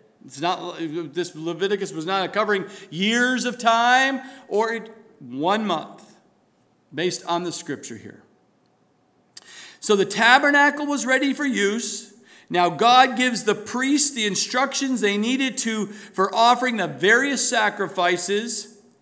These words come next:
And we will see these sacrifices laid out, and tonight we will take on the burnt offering is the first one. And we must remember out of Numbers fifteen, verses one through ten,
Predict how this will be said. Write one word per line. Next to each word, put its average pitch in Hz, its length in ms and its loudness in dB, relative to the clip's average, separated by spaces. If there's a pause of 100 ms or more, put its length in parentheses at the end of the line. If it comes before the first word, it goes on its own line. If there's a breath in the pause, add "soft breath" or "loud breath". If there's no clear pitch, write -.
(1400 soft breath)
And 240 180 0
we 233 100 0
will 214 160 2
see 269 460 0
these 233 260 -2
sacrifices 247 920 0
laid 254 340 2
out, 233 300 6
and 190 100 -4
tonight 226 420 0
we 208 120 0
will 185 100 0
take 226 340 -2
on 214 240 2
the 185 140 0
burnt 208 500 -2
offering 190 640 0
is 160 220 -6
the 156 140 -6
first 196 440 -6
one. 147 420 -6 (420 loud breath)
And 175 160 -2
we 185 100 0
must 226 480 0
remember 240 500 0
out 180 160 2
of 165 140 -2
Numbers 226 560 -2
fifteen, 240 720 -4
verses 170 420 -2
one 190 260 0
through 202 260 -6
ten, 165 440 -4